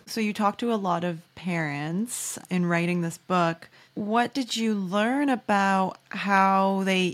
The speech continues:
even just, like, manage juggling doing work like that and, like, attending to their trauma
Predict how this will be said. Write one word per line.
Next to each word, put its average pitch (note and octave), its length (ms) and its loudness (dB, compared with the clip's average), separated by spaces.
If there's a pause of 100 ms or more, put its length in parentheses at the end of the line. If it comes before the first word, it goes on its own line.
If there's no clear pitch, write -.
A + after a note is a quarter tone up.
even G3 360 -2
just, G3 260 -6
like, F3+ 220 -4
manage F3 1120 -2 (100)
juggling F3+ 760 0
doing F#3+ 580 0
work D#3 280 -2
like D3 280 -4
that - 420 -4 (140)
and, E3+ 180 0
like, D#3+ 320 -2
attending F#3 560 0
to F3+ 140 -4
their D3+ 440 -2
trauma E3 640 -2